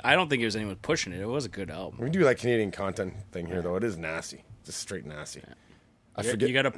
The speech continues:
Speaker 1: just point it towards
Speaker 2: gotta
Speaker 1: you,
Speaker 2: point it.
Speaker 1: like, not, not that, but the mic.
Speaker 2: I'm
Speaker 1: So,
Speaker 2: getting,
Speaker 1: like,
Speaker 2: I'm getting more and more. Lou-, oh, okay, that's what you're saying.
Speaker 1: There you go.
Speaker 2: I'm just getting more and more loungy. I'll
Speaker 1: I know.
Speaker 2: remember that for my next karaoke outing.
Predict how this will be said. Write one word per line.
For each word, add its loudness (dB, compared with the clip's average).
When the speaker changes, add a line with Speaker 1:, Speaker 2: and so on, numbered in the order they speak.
Speaker 1:
just -4
point -6
it -6
towards -4
Speaker 2:
gotta 0
Speaker 1:
you, -4
Speaker 2:
point -10
it. -10
Speaker 1:
like, -6
not, 0
not 0
that, 2
but -2
the -4
mic. -4
Speaker 2:
I'm 6
Speaker 1:
So, 4
Speaker 2:
getting, 10
Speaker 1:
like, 6
Speaker 2:
I'm 8
getting 10
more 12
and 12
more. 12
Lou-, 4
oh, 8
okay, 4
that's 2
what -2
you're -2
saying. -6
Speaker 1:
There 6
you 2
go. -6
Speaker 2:
I'm 4
just 4
getting 8
more 10
and 8
more 8
loungy. 6
I'll 6
Speaker 1:
I 10
know. 8
Speaker 2:
remember 8
that 6
for 0
my 6
next 0
karaoke 6
outing. 0